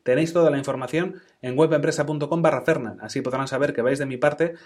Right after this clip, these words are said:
y podréis conseguir un veinte por ciento de descuento en sus servicios.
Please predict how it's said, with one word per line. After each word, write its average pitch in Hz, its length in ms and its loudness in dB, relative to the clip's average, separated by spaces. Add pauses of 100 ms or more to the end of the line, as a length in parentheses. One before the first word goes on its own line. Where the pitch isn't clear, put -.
(140)
y 127 100 -2
podréis 127 320 2
conseguir 147 360 -2
un 139 80 -2
veinte 143 220 0
por 131 140 -2
ciento 143 260 -2
de 123 80 0
descuento 147 520 0
en 120 120 -8
sus - 140 -10
servicios. 107 540 -10